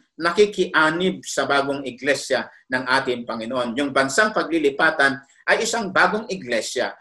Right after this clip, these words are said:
na, ah, nagsasakubuhayan at nagtuturo ng salita ng ating Panginoon. At ang sabi niya sa ika-, ah, unang Pedro dos diez, "Na makaraan ng panahon ay hindi bayan, datapwat ngayon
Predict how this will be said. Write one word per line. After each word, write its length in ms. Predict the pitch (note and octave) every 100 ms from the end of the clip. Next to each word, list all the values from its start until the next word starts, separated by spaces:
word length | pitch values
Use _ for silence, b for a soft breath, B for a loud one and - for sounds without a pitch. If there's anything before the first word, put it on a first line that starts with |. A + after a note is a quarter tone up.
| b
na, 480 | _ C3+ E3+ F3+ F#3 _
ah, 240 | B2 A#2 G#2+
nagsasakubuhayan 960 | C3+ D#3 F3 D#3+ D3 C3 C3+ G#3+ G3+ F#3+
at 160 | D#3+ -
nagtuturo 800 | C3+ - C3+ C3 F3 D#3+ D3 C3+ b -
ng 160 | D3
salita 640 | C3+ B2+ B2 C#3+ B2+ - - C3
ng 160 | B2 B2
ating 480 | B2+ B2+ B2+ A#2 -
Panginoon. 480 | A2+ A#2+ F#3+ - F#2+ _ _ _ _ _ _ _ D#3
At 160 | E3+
ang 160 | E3+ D#3
sabi 320 | E3+ E3 E3+
niya 160 | F3 D3
sa 240 | - C3+
ika-, 240 | A2+ D3
ah, 160 | C#3 C3 D3+
unang 320 | E3+ E3 D#3+
Pedro 320 | D#3 D3+ C#3
dos 400 | A#2+ D#3+ D#3+ -
diez, 480 | - E3+ D3+ - - - _ _ _ _ _ _ _ _ _ _ _ b b b
"Na 160 | F#3+ A3+
makaraan 560 | A3 G3 G3 G3+ G3+
ng 160 | F#3+ F3+
panahon 480 | D#3+ D3+ D#3 D#3+ C#3
ay 240 | C3+ C3+
hindi 320 | C#3+ C3 C3+
bayan, 480 | B2 A#2+ B2 G#2 F#2 _ -
datapwat 560 | A#2 B2 - D3+ D3+
ngayon 480 | A#2 A#2+ C#3 A3+ G#2+